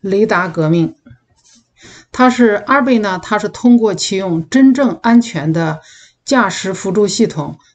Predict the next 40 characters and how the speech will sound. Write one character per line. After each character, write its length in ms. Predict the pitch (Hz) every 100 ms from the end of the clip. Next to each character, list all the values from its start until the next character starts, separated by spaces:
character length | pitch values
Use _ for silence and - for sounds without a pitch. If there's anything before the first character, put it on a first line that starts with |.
| _
推 260 | - 247 247
动 320 | 247 185 - _ _ _ _
实 240 | - 220
现 400 | 226 247 220 -
零 460 | - 185 190 214 240
道 160 | 254 226
路 180 | 190
死 160 | 175 -
亡 240 | 165 151
的 80 | 165
目 220 | 175 185
标， 400 | 165 156 147 - _ _ _ -
同 260 | - 220
时 220 | 226 185
为 500 | 185 180 170 160 - -
全 340 | - 208 202
自 140 | 226 247
动 200 | 240 202
驾 220 | 220 180
驶 420 | 160 - 123 - _ -
奠 200 | 220 185
定 200 | 208 170
了 160 | 147
基 220 | 131 202
础。 300 | 170 - 135 - _ _ _ _ _ _ _ _ _ _ _ _ _ _ _ _ _
这 240 | 285 262
个 440 | 180 180 135 127 - _ _ _ _ _ - _
四 320 | - - 262
D 180 | 240 220
毫 200 | - 208
米 180 | 214 165
波 220 | 160 180
雷 180 | 170 170
达， 320 | 160 139 131
它 220 | - 208
的 160 | 202 175
价 220 | 202 208
格 100 | 165
低 180 | 160 180
廉， 280 | 160 135